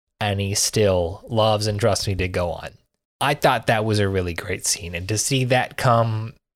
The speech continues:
you know, in the form of a kiss, uh, was really nice to, like, kind of get that romantic payoff that, okay, they're not just gonna tease us this entire time. It's not just gonna be,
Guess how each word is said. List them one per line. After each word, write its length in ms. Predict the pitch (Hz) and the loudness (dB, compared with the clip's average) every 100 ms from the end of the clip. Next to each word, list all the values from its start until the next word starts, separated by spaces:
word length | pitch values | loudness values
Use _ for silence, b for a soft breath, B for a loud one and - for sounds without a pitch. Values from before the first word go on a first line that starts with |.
| _ | _
you 100 | 120 | -2
know, 140 | 101 95 | -2 0
in 120 | 120 | 2
the 60 | |
form 320 | 113 123 113 110 | 4 4 6 4
of 120 | 107 | 4
a 60 | 95 | 0
kiss, 440 | - 104 104 - _ _ _ _ _ _ | 0 0 0 -6 _ _ _ _ _ _
uh, 320 | 107 92 92 80 | -2 0 0 -2
was 360 | 101 92 - | 0 0 -2
really 240 | 101 87 87 | -4 -6 -8
nice 640 | 80 - - - - - - | -12 -14 -12 -12 -14 -20 -6
to, 180 | 117 101 | -2 0
like, 280 | 104 98 - | -2 -4 -4
kind 280 | - 117 | -2 0
of 160 | 101 98 | -2 -2
get 220 | 107 101 | -4 0
that 160 | 120 107 | 0 2
romantic 520 | 104 98 101 104 - | 2 2 -2 -4 -4
payoff 460 | 98 87 92 - - | -4 -2 -4 -8 -10
that, 180 | 92 - _ _ _ - | -10 -10 _ _ _ -2
okay, 440 | 123 113 80 85 | 0 0 -2 -4
they're 100 | - | 0
not 220 | 143 151 151 | 2 2 0
just 160 | 151 | 0
gonna 160 | 165 143 | 0 0
tease 340 | - 135 120 | -2 0 2
us 140 | 113 - | 2 0
this 320 | 113 104 - | -2 -2 0
entire 400 | 113 117 101 92 | 0 2 0 0
time. 360 | - 101 90 | -2 -2 -2
It's 160 | 95 - | -4 -2
not 200 | 131 131 | 0 0
just 160 | 131 - | -2 0
gonna 180 | 120 | 0
be, 320 | 110 110 107 | 2 0 -2